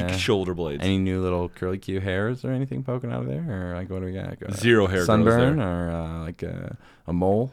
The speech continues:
Speaker 2: or anything?
Speaker 1: No, I'm for-,
Speaker 2: Okay.
Speaker 1: fortunately we had, uh, Rocky Ryan talking about sunscreen
Speaker 2: Oh
Speaker 1: and
Speaker 2: my
Speaker 1: everything.
Speaker 2: God.
Speaker 1: About
Speaker 2: Shout outs Rocky, dude. Shout outs
Speaker 1: tennis coach.
Speaker 2: Rocky.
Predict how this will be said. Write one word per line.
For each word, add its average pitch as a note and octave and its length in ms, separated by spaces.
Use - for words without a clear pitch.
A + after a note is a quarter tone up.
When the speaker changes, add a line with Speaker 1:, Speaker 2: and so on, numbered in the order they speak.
Speaker 2:
or A2+ 100
anything? A#2 260
Speaker 1:
No, A2+ 240
I'm F#2+ 180
for-, A2 400
Speaker 2:
Okay. - 120
Speaker 1:
fortunately G#2 420
we G2 40
had, F2+ 160
uh, F2 160
Rocky F#2+ 380
Ryan F#2 380
talking F2+ 300
about F2 200
sunscreen F#2+ 520
Speaker 2:
Oh - 20
Speaker 1:
and - 80
Speaker 2:
my - 80
Speaker 1:
everything. F2+ 440
Speaker 2:
God. D#2 100
Speaker 1:
About F2+ 80
Speaker 2:
Shout A#2 260
outs A2+ 240
Rocky, F#2+ 580
dude. E2 320
Shout A2 300
outs G#2 400
Speaker 1:
tennis G#2 260
coach. F#2+ 380
Speaker 2:
Rocky. D2 580